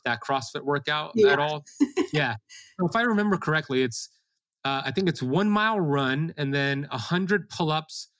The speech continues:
Speaker 1: a hundred push-ups, and then, no, two hundred push-ups, and then three hundred squats, and then another mile run, something like that.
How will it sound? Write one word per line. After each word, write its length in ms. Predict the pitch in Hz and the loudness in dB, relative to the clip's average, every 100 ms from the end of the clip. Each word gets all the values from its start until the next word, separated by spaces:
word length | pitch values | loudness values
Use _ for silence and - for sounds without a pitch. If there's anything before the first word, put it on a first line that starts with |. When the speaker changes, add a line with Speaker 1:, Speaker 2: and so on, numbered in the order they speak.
| _ _ - | _ _ -6
Speaker 1:
a 60 | |
hundred 540 | 127 175 175 185 160 - _ _ _ _ _ - | 0 0 2 2 2 -4 _ _ _ _ _ -12
push-ups, 640 | - 233 - 143 127 - - | -2 0 0 -2 -2 -6 -4
and 120 | 143 | 0
then, 220 | 143 143 147 | 2 0 2
no, 240 | 175 127 117 | 0 0 -8
two 160 | - 214 | 0 2
hundred 320 | 190 151 143 | 2 0 -2
push-ups, 380 | 151 135 139 120 | -2 0 -2 -2
and 80 | 131 | -2
then 140 | 127 | -2
three 160 | 127 165 | 0 2
hundred 280 | 160 139 | 2 0
squats, 380 | 127 - 139 139 | -2 0 0 -2
and 120 | 139 | -4
then 80 | 135 | -2
another 240 | 127 143 131 | 0 0 0
mile 240 | 127 120 | 0 0
run, 260 | 117 104 107 | -2 -2 -2
something 180 | 214 | 0
like 180 | 190 120 | 0 0
that. 160 | 113 | -2